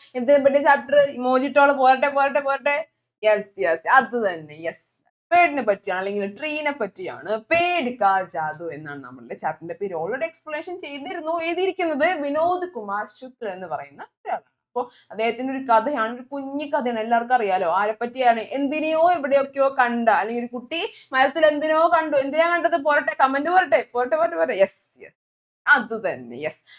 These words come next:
അത് തന്നെ. സ്ക്വിറലിനെ കണ്ടോ? സ്ക്വിറലിനെ എങ്ങനെ, എന്താ ഹിന്ദി പറയാ? എല്ലാവർക്കും അറിയാലോ. യെസ്, ഗിൽഹരി എന്നാണ്. അത് തന്നെ. അപ്പൊ നമുക്ക് ചാപ്റ്ററിന്റെ ഇമ്പോർട്ടന്റ് ആയിട്ടുള്ള ക്വസ്റ്റ്യൻസ് നമുക്ക് ഡിസ്കസ് ചെയ്യാം. ഓക്കെ ആണല്ലോ? ഓക്കെ, all right.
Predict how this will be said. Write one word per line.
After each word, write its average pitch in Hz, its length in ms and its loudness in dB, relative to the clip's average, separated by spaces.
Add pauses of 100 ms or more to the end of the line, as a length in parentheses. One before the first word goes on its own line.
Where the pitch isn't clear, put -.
അത് 359 120 8
തന്നെ. 294 280 6
സ്ക്വിറലിനെ 359 680 2
കണ്ടോ? 294 280 0
സ്ക്വിറലിനെ 247 440 -6
എങ്ങനെ, 320 160 -4
എന്താ 277 180 0
ഹിന്ദി 233 320 0
പറയാ? 208 280 2
എല്ലാവർക്കും 214 460 0
അറിയാലോ. 196 380 2 (120)
യെസ്, - 400 -12
ഗിൽഹരി 180 460 -6
എന്നാണ്. 143 260 -18 (480)
അത് 220 240 0
തന്നെ. 147 120 -10
അപ്പൊ 226 140 -6
നമുക്ക് 254 200 -4
ചാപ്റ്ററിന്റെ 262 460 0 (240)
ഇമ്പോർട്ടന്റ് 359 720 2
ആയിട്ടുള്ള 247 500 8 (180)
ക്വസ്റ്റ്യൻസ് 247 500 0
നമുക്ക് 185 300 2 (140)
ഡിസ്കസ് - 340 -12
ചെയ്യാം. 90 280 -20
ഓക്കെ 226 180 -8
ആണല്ലോ? 214 320 6 (220)
ഓക്കെ, 143 540 -10 (120)
all 139 140 -8
right. - 240 -12